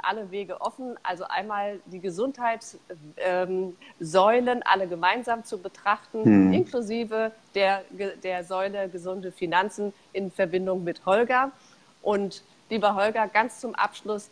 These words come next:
Speaker 1: hast du noch etwas, ähm, was du gerne unseren Gästen zum Abschluss mit auf den Weg geben möchtest?
Speaker 2: Ja, also nochmal so zwei ganz, ganz wichtige Tipps aus meiner Lebenserfahrung raus.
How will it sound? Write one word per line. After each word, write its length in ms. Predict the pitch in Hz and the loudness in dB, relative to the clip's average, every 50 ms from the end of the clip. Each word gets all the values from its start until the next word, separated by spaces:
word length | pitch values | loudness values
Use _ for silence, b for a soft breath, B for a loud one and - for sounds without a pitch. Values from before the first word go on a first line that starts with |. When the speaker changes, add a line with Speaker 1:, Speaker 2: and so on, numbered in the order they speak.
| _ _ _ - - | _ _ _ -4 0
Speaker 1:
hast 260 | 226 240 233 - - | 0 0 0 -2 -4
du 100 | 247 233 | -4 -2
noch 260 | 220 220 220 220 - - | -2 -2 -2 -2 -4 -4
etwas, 560 | - 208 214 - - 214 208 208 208 - - - b b b b - - | -4 -4 -4 -2 0 0 0 0 0 -4 -12 -20 b b b b -4 -2
ähm, 500 | 190 185 185 180 185 185 190 190 180 - - | -2 0 0 -2 -2 -4 -6 -8 -8 -4 -2
was 180 | 202 214 - | -2 -2 -2
du 140 | - 214 190 | -4 -8 -8
gerne 560 | 156 - 190 190 202 220 226 226 220 214 208 - - | -4 0 2 2 4 2 2 0 -2 -4 -4 -4 -4
unseren 400 | 202 202 180 190 185 190 170 160 | -6 -6 -4 -4 -6 -6 -4 -2
Gästen 520 | 190 196 208 - - - 202 202 202 190 - | -2 -2 -2 -4 -8 -8 -8 -8 -8 -8 -10
zum 200 | - 202 180 175 | -14 -12 -8 -2
Abschluss 440 | - 185 190 - - - 196 180 - | -2 -2 -2 -2 -4 -8 -8 -6 -6
mit 180 | 180 180 - - | -8 -4 -4 -4
auf 140 | - - | -4 -4
den 180 | - 180 165 143 | -6 -8 -4 -2
Weg 180 | 175 175 165 - | -2 -4 -2 -2
geben 280 | 175 165 151 156 151 | -2 -4 -2 -4 -4
möchtest? 440 | 151 147 - - - - - - - | -4 -4 -4 -4 -8 -14 -12 0 4
Speaker 2:
Ja, 380 | - 113 107 110 220 113 - - - B B B B B B B B B | 8 8 10 10 10 8 8 6 0 B B B B B B B B B
also 200 | - 117 117 113 | 4 6 8 8
nochmal 240 | 127 151 160 156 156 | 8 8 8 8 8
so 140 | 131 143 139 | 6 6 4
zwei 520 | 139 - - - 123 123 139 151 165 165 | 4 2 -2 0 2 4 4 4 4 2
ganz, 340 | - - 131 131 160 165 - | 2 0 0 0 0 -2 -4
ganz 260 | - 147 143 143 - | -4 -6 -6 -6 -8
wichtige 420 | 143 135 - - - 104 113 113 - | -10 -10 -8 -10 -4 -4 -2 -4 0
Tipps 280 | - 214 220 - - | 2 0 0 2 0
aus 120 | 170 156 - | -2 -2 0
meiner 220 | 165 156 156 151 | 0 0 2 4
Lebenserfahrung 560 | 143 147 143 147 143 151 139 - 151 139 135 | 4 4 2 2 0 -4 -4 -2 -4 -4 0
raus. 220 | 131 127 123 127 | 0 0 0 -2